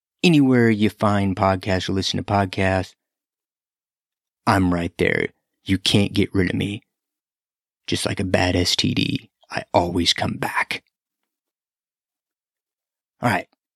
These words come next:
Questions, concerns, cheers, jeers,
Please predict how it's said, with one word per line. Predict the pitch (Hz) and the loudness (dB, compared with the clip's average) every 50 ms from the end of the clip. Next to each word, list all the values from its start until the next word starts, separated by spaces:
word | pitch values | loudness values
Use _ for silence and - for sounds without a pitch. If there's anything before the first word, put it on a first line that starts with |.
| _ _ _ _ - | _ _ _ _ -16
Questions, | - - - - 139 135 131 123 - - - 98 90 85 87 - - | -14 -8 0 2 2 2 2 0 0 -2 -2 -4 -4 -4 -6 -10 -8
concerns, | - 98 95 - - - - 135 120 113 104 92 90 90 | -6 -6 -4 -2 0 2 2 4 2 2 2 0 -2 -2
cheers, | - - - - - 131 120 117 107 104 95 90 82 | -2 0 0 2 4 4 4 4 2 2 0 -2 -4
jeers, | - - - 147 143 135 120 110 101 98 90 90 90 - - - | -4 -2 2 2 4 4 4 4 4 2 2 0 -2 -4 -6 -10